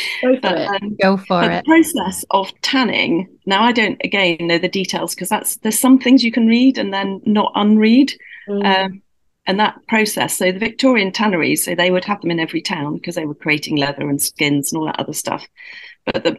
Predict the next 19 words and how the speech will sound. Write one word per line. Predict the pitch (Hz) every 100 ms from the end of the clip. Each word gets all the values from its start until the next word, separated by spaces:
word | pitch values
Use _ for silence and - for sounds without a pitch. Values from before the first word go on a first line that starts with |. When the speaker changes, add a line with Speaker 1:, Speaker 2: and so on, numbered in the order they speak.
| -
Speaker 2:
and | 175 170
so | 202 185 180
they | 185
used | 196 202 196 - - -
the |
tanning | 175 196 185 180 -
process | 175 170 170 165 -
for | - 175 170 165 170 _ _ _ -
animal | 180 175 170
skins | - 185 170
that | -
were | 175
going | 175 175 170 165
to | 175
be | 170 160 160 - _ _ _ _
taxidermied | - - 180 180 180 190 254 - -
sometimes | - 196 196 190 185 185
as | -
well. | 190 180 214